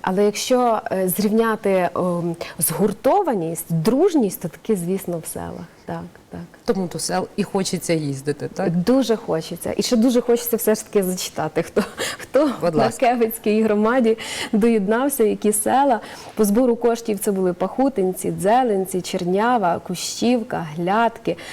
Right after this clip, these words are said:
Speaker 1: Копачівка, Шмирки, Новоленськ, Сергіївка, е, Наркевицький ліцей, е, Фемілі кафе, кафе, е, Прокопчук Анна, е, Спорт Прогрес, Сампір Володимир Дмитрович,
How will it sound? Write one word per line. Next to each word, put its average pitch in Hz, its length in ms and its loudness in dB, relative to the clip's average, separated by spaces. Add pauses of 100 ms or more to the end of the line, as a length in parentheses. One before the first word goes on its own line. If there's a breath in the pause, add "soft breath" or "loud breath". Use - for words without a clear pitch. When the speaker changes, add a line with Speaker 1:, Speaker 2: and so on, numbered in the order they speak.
(200 loud breath)
Speaker 1:
Копачівка, 233 880 0
Шмирки, 190 720 0 (400 loud breath)
Новоленськ, 220 840 2 (160)
Сергіївка, 202 960 0 (460 loud breath)
е, 190 520 2
Наркевицький 220 680 2
ліцей, 233 880 2
е, 180 520 0
Фемілі 254 320 4
кафе, 233 560 0
кафе, 254 460 0 (160)
е, 190 200 0 (220)
Прокопчук 202 580 0
Анна, 175 360 0 (520 loud breath)
е, 190 640 2
Спорт 240 520 0
Прогрес, 220 540 2
Сампір 208 500 0
Володимир 185 600 0
Дмитрович, 196 760 0